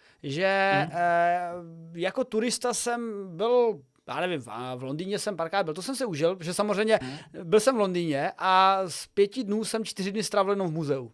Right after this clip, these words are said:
Speaker 1: Prostě jenom, protože samozřejmě
Speaker 2: Mhm.
Speaker 1: tam máš pro boha tolik
Speaker 2: Tam je
Speaker 1: muzeí.
Speaker 2: a všechny jsou zadarmo, že? <laughs>
Speaker 1: Technicky vzato jsou zadarmo. <laughs> Jako, ty jsi neplatil vstupné?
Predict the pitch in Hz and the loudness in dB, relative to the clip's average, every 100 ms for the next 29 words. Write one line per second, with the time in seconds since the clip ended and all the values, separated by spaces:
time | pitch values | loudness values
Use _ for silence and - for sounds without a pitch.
0 | - 156 180 165 170 170 147 127 127 - | -12 -6 -4 -2 6 6 6 2 -6 -16
1 | - 165 160 165 165 160 _ - - 165 | -14 -8 -6 -2 -2 -4 _ -18 0 2
2 | 208 165 190 180 185 190 - 226 202 208 | 4 4 4 2 4 4 2 0 4 6
3 | 170 190 226 269 214 214 156 160 156 90 | 6 4 0 -2 -2 0 2 2 0 -4
4 | 180 - - _ - _ - - 180 180 | -18 -20 -20 _ -20 _ -6 -2 -2 2
5 | 185 170 196 160 131 131 165 - - - | 4 6 4 4 2 0 -2 -6 -6 -8
6 | - 160 - - - 180 - 214 233 - | -16 -16 -16 -6 -2 0 0 -2 -4 -6
7 | 233 214 220 226 196 160 151 151 147 143 | -8 -4 -2 -2 -6 -4 -2 0 0 2
8 | 143 - - 151 123 - - _ - 170 | 0 0 -8 -14 -18 -20 -20 _ -8 -4
9 | 190 202 190 185 - 160 240 | -2 -2 -2 -4 -8 -12 -12